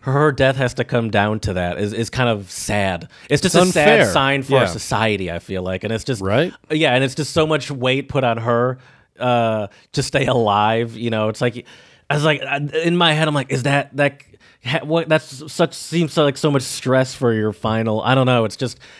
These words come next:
Speaker 1: it, and it's, it is scary, too, like, it is kinda scary to see, like, this could, this, this,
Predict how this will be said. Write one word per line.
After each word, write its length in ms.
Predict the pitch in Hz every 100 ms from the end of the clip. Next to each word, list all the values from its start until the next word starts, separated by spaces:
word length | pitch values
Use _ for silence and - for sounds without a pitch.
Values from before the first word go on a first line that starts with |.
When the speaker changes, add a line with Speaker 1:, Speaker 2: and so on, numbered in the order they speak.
| - -
Speaker 1:
it, 140 | 139
and 120 | 156 156
it's, 200 | 147 117
it 120 | 151
is 160 | 160
scary, 380 | - 131 156 117
too, 240 | 92 135 110
like, 180 | 98
it 60 | 110
is 100 | 120
kinda 200 | - 127
scary 320 | - 131 143
to 80 | 117
see, 340 | - 123 117 110 - - _
like, 260 | 131 131 131
this 240 | 123 151
could, 320 | - 156 135
this, 360 | 135 156 - - - _ _ _ - _ -
this, 500 | 131 151 - -